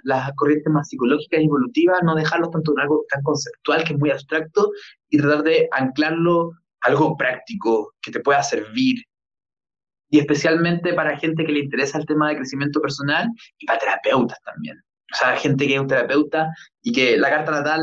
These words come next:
le puede dar, aprender, al aprender a interpretar la carta natal le da millones de herramientas para la consulta.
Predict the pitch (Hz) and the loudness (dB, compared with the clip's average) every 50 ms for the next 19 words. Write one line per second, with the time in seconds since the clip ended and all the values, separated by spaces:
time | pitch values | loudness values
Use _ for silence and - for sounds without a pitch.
0 | 160 151 - - 135 139 143 139 143 151 151 151 - - _ _ _ _ _ - | 0 0 0 0 0 2 2 2 2 0 0 -2 -4 -10 _ _ _ _ _ -2
1 | 120 123 120 117 147 147 - 135 135 123 123 123 120 120 139 147 151 151 147 143 | 2 4 4 4 4 4 2 2 2 0 0 0 0 0 0 0 0 0 -2 -2
2 | 123 131 127 135 135 147 143 143 147 147 143 139 123 127 139 151 151 - - - | -4 -4 -2 -2 -2 0 0 0 -2 -2 -2 -2 -2 0 0 0 0 -2 -2 -4
3 | 120 120 117 123 131 139 135 131 131 - - _ _ _ - 131 127 127 131 131 | -2 -2 0 2 2 2 2 2 0 -2 -6 _ _ _ -4 0 2 4 4 6
4 | 143 156 151 151 147 123 - 113 110 107 104 104 104 - 104 101 - - - _ | 4 4 4 4 2 0 -2 -2 -4 -4 -8 -10 -10 -10 -10 -10 -10 -12 -12 _
5 | - 104 98 95 98 98 98 - - - _ _ _ | -6 -4 -4 -2 -4 -4 -6 -8 -12 -16 _ _ _